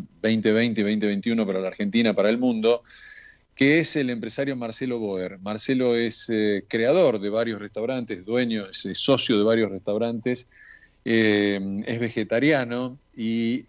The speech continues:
tiene ya muchos años en, en la gastronomía. Empezó haciendo, haciendo, mm, este, encuentros de, de, después de la oficina, encuentros de, por la tarde, y después se,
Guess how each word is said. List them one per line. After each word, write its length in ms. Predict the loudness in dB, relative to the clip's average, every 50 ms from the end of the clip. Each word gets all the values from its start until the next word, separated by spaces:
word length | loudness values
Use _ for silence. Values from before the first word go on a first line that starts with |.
| _ _
tiene 280 | -4 -2 0 0 0
ya 140 | -2 -2 -2
muchos 400 | -2 -4 -4 -4 -4 -4 -4 -2
años 380 | -2 -2 -2 -2 -2 -2 -2 -4
en, 180 | -2 -2 -4
en 160 | -4 -4 -2 0
la 100 | 0 0
gastronomía. 600 | 0 0 0 0 0 0 0 2 2 2 2 2
Empezó 420 | 2 2 0 0 2 4 4 4
haciendo, 640 | 4 2 0 -2 -2 -2 0 0 0 0 -2 -4 -6 -12 -20 -20 -20 -20 -20 -20 -12 -8
haciendo, 720 | -6 -4 -2 -2 -2 -2 0 0 0 2 2 2 2 0 0
mm, 300 | -2 -4 -4 -6 -6 -8 -8 -8 -4
este, 1500 | -4 -4 -4 -4 -8 _ -4 0 0 0 0 0 -2 -4 -4 -6 -6 -6 -6 -8 -8 -8 -8 -8 -10 -10 -12 -14 -6 0 2
encuentros 540 | 2 4 4 4 4 6 4 4 2 2 2
de, 420 | 2 2 2 2 0 -2 -4 -6 -8 -12 -16 -16 -12
de, 240 | -10 -8 -6 -6 -8
después 280 | -8 -6 -4 -2 -2 0
de 60 | 0
la 80 | 0
oficina, 480 | -2 -2 -4 -2 0 0 2 2 2 2
encuentros 380 | 0 -2 -2 -4 -4 -6 -6 -6
de, 280 | -6 -6 -6 -6 -10 -14 _ -20 -20 -20 -20 -20 -20 _ _ _
por 160 | -4 -2 0 2
la 140 | 2 2
tarde, 540 | 2 2 2 2 2 0 -4 -4 -6 -8 -10 _ _ -8
y 300 | -6 -4 -4 -4 -6 -10 _ _ _ _
después 420 | -10 -8 -8 -6 -6 -6 -6 -4
se, 340 | -4 -4 -2 -2 -4 -6